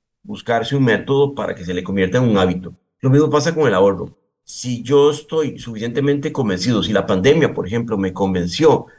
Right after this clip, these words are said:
de que pueden pasar cosas que me saquen de mi, eh,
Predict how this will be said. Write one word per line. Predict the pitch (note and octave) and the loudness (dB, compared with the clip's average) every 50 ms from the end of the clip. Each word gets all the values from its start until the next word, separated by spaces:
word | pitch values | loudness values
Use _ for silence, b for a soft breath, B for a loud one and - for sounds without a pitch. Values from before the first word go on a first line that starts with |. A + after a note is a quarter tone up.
| B B - | B B -8
de | - - G#3+ - | -4 -4 -2 -2
que | - G3 | -4 -6
pueden | - - A2+ A#2+ C3 C#3 C3+ | 0 4 4 6 6 4 2
pasar | C#3 C#3+ C3+ C#3+ C3 B2 | 0 -2 -4 -4 -4 -4
cosas | - D3 C3+ C3 - G2 - - - | 0 0 0 0 0 -4 -6 -8 -10
que | - - G#2 G2 F2+ | -12 -8 -6 -4 -2
me | F#2 F#2+ G2 G2+ G2 F2+ - - - | -2 0 0 0 -2 -2 -4 -8 -14
saquen | - - - B2 B2 B2 - A#2 F#2 F2 E2+ | -10 -4 -2 -2 -2 -2 -4 -6 -4 -4 -2
de | F2 F2+ E2+ | -2 -2 -2
mi, | F2 G2 A2+ C#3 D#3+ E3 D#3+ - _ _ _ _ _ _ _ - | 0 0 0 0 0 -2 -4 -10 _ _ _ _ _ _ _ -6
eh, | G#2+ G#2 G2+ G2 F#2+ F#2 F#2 F2+ F2+ F2+ F2+ F2 E2+ F2 | -4 -2 -2 -2 -2 -2 -2 -2 -2 -2 -2 -2 -4 -4